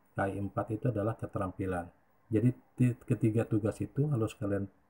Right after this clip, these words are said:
betul-betul perhatikan. Nah, kalian perhatikan. Tadi C B T sudah, kita lihat tugas K I tiga,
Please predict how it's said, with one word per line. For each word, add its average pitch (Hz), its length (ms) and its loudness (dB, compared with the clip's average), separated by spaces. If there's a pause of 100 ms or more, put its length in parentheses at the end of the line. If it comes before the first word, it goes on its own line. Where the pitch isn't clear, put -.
(320)
betul-betul 101 800 0
perhatikan. 95 560 -4 (1400)
Nah, 95 400 -14
kalian 92 240 -6
perhatikan. 98 560 -2 (1800)
Tadi 104 240 2
C 117 160 4
B 101 80 4
T 104 160 2
sudah, 139 480 2
kita - 160 -2
lihat 123 320 2
tugas 117 480 4
K 107 160 0
I 117 160 0
tiga, 104 480 4